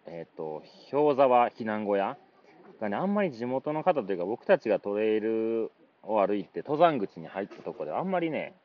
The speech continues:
あの、知られてないような場所だったっぽくて、えっとね、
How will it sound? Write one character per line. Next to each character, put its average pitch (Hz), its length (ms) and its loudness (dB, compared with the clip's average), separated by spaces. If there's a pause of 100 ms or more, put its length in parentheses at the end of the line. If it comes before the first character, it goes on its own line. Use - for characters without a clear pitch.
(300)
あ 82 100 -10
の、 80 320 -8 (100)
知 151 80 -2
ら 170 100 8
れ 156 80 0
て 151 140 -2
な 113 160 -2
い 80 80 -6
よ 92 140 -4
う - 20 -10
な 73 100 -12
場 85 160 -6
所 87 240 -8 (200)
だ 95 80 0
っ 92 40 -2
た - 180 -4
っ - 20 -2
ぽ - 180 -12
く - 100 -20
て、 80 300 -6 (1600)
え 87 200 -8
っ - 40 -20
と 90 120 -12
ね、 80 320 -12